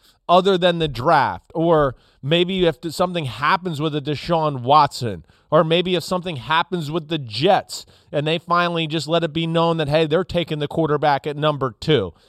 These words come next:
And then, then maybe that can free some guys up where Sam Darnold becomes free. You know, there's still the Jimmy G aspect out there, but how long can you wait?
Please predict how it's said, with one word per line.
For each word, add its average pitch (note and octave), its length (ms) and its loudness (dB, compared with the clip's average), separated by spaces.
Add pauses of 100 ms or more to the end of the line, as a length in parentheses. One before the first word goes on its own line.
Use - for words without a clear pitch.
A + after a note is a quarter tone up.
(260)
And E3 120 2
then, E3+ 140 0
then E3+ 220 0
maybe E3 280 0
that E3 280 4
can F3 120 -4
free D#3 320 -4
some C#3 200 -4
guys C3 340 0
up D#3+ 180 2
where C3 120 -2
Sam D3+ 280 -4
Darnold D#3+ 380 2
becomes D#3+ 420 -6
free. E3 440 -4 (300)
You C#3 100 -4
know, C#3+ 260 2 (240)
there's D#3 180 -4
still F3+ 200 -2
the D3+ 100 -4
Jimmy D3+ 380 -2
G E3 320 0
aspect D#3+ 480 0
out E3 200 2
there, F#3 140 2
but E3 120 2
how F3 200 6
long G#3 260 4
can G3 200 -4
you F#3+ 100 0
wait? G3 400 0